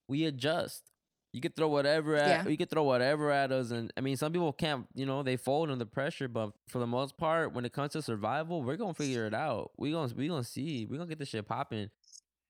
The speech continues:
Speaker 1: I think that's so dope. That's so, like, we're the only
Speaker 2: And
Speaker 1: species in this realm physically that can do that.
Speaker 2: Yeah.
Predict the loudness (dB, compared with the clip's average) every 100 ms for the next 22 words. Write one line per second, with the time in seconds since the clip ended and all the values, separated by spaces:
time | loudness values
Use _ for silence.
0 | -10 -6 -2 0 2 0 2 2 2 0
1 | -2 -4 -4 -2 -4 -4 _ _ _ _
2 | _ _ _ _ _ _ _ -4 0 2
3 | 2 4 4 6 6 4 2 -2 0 0
4 | 0 0 0 2 2 0 -2 -8 -4 -2
5 | -2 -4 -4 -2 -4 -6 -4 -4 -4 -6
6 | _ _ _ _ _ _ _ _ _ _
7 | _ _ -12 0 4 4 4